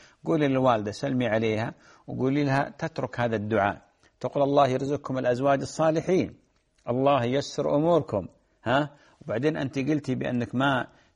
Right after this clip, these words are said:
تجي الوالدة، الحمد لله أنك ما أقسمتي. لا، أنت غلطانة وأخطأتي، واستغفر الله. كيف ما تجين الوالدة إذا تزوجتي؟ ها؟ يعني يمكن قصدك أنك لما الوالدة تقول: "الله يريحني منكم"،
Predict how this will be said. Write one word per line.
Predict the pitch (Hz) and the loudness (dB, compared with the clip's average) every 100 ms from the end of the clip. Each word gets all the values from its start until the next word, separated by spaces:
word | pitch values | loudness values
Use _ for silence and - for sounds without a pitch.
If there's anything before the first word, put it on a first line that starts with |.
| - | -6
تجي | 135 127 | -4 0
الوالدة، | 117 123 117 104 101 - - - | 2 2 2 0 -6 -10 -18 -18
الحمد | - 147 143 | -6 -4 0
لله | 143 | 0
أنك | 143 - | 0 0
ما | 143 82 | 0 0
أقسمتي. | - - 139 113 117 139 - _ _ - | -2 2 2 2 -2 -2 -6 _ _ -6
لا، | 139 175 - | -2 -2 -4
أنت | 127 139 | -6 -2
غلطانة | 135 135 135 180 156 - | 0 0 0 -2 -2 -6
وأخطأتي، | - - 175 123 - | -10 -2 0 0 -2
واستغفر | 107 170 143 120 | -4 0 0 2
الله. | 117 104 90 - _ - | 0 0 -4 -12 _ -8
كيف | 180 151 - - | -4 -4 -4 -8
ما | 113 117 | -6 -6
تجين | - 120 120 | -6 -4 -2
الوالدة | 117 120 113 107 | 0 0 0 0
إذا | 113 113 | -2 -2
تزوجتي؟ | 110 113 110 110 - - - - _ _ _ _ _ - | -2 2 2 2 -2 -6 -8 -8 _ _ _ _ _ -2
ها؟ | 127 147 - _ _ _ _ | -2 -2 -10 _ _ _ _
يعني | - 110 135 | -6 -2 0
يمكن | 190 165 156 | 0 0 0
قصدك | - 160 - 156 - | 2 0 0 -4 -2
أنك | 135 131 123 - | -4 -2 -4 -4
لما | 123 123 120 113 - _ _ - | -2 0 2 0 -4 _ _ -8
الوالدة | 113 131 160 143 123 - - _ - | -2 2 2 2 -2 -4 -12 _ -10
تقول: | 127 139 | -4 0
"الله | 139 147 | 2 4
يريحني | 143 151 151 131 131 | 4 4 2 0 0
منكم"، | 139 123 - 113 | 0 0 -2 -2